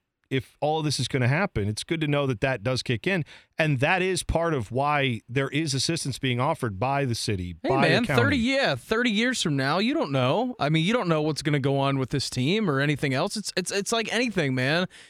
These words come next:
Speaker 2: You don't know if there's gonna be a new billionaire that says, "Hey, I wanna buy the Columbus Crew, and I'm gonna pay two times for what it's gonna be."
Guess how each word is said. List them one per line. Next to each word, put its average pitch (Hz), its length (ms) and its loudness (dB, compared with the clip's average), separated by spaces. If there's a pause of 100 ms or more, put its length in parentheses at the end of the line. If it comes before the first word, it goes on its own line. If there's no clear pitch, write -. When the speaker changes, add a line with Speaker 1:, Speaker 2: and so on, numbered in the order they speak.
Speaker 2:
You 170 80 -2
don't 196 80 2
know 208 60 4
if 196 80 -2
there's 196 160 2
gonna 202 160 2
be 202 100 4
a 196 60 2
new 196 180 2
billionaire 160 460 2
that 135 100 -4
says, 156 160 -2
"Hey, 214 160 2
I 180 60 2
wanna 175 180 2
buy 156 160 2
the 151 80 0
Columbus 147 400 -2
Crew, 117 300 -4
and 117 100 -4
I'm 143 80 0
gonna 151 180 0
pay 151 380 0
two 208 220 -6
times 165 400 -2
for 151 80 -6
what 147 180 -2
it's 131 100 -6
gonna 139 160 -2
be." 160 360 -2